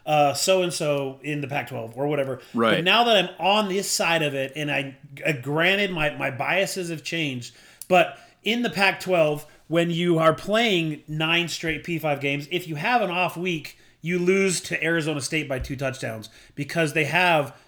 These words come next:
Speaker 1: so much talent. They're putting people in the N F L. Whereas in the Mountain West Conference, you have an off week like Utah did in two thousand eight. You beat New Mexico thirteen to ten, right?
Speaker 2: Right, right.
Speaker 1: That's just the difference. That's just the difference. We had an off week then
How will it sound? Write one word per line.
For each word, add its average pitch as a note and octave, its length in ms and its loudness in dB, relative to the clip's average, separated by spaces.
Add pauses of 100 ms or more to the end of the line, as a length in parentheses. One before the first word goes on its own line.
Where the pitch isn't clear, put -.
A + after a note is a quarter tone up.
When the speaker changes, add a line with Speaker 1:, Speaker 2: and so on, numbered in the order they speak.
Speaker 1:
so F3 260 2
much D#3+ 240 0
talent. D3+ 560 -2
They're D3 80 0
putting F3+ 340 -2
people D3+ 220 -6
in C#3+ 60 -6
the C#3+ 80 -2
N C3+ 60 -2
F C3 120 -6
L. D3 260 0 (200)
Whereas F#3 320 6
in E3+ 60 -4
the F3 60 -4
Mountain F3 320 2
West D#3+ 140 -2
Conference, A#3 520 0 (180)
you E3+ 120 4
have F3 120 8
an F3 80 0
off E3 240 4
week F3+ 260 -4
like D3+ 200 0
Utah F3+ 300 0
did E3+ 140 2
in D3+ 60 -6
two F3 120 -4
thousand D#3+ 280 2
eight. F#3 260 2 (160)
You D#3+ 140 -4
beat F#3 200 -2
New F3 80 -2
Mexico E3+ 460 0
thirteen C#3+ 400 -4
to B2 80 -6
ten, A2+ 280 -12 (200)
right? A2 160 0
Speaker 2:
Right, G#2+ 220 2 (160)
right. - 100 2
Speaker 1:
That's G3+ 160 8
just - 160 0
the A#3 80 2
difference. F3 400 0
That's G#3+ 260 4
just - 160 -4
the A3+ 80 -4
difference. G3+ 300 -2
We F3 80 -2
had E3+ 80 0
an E3+ 80 -4
off G3+ 160 0
week G#3 200 -6
then F#3+ 280 4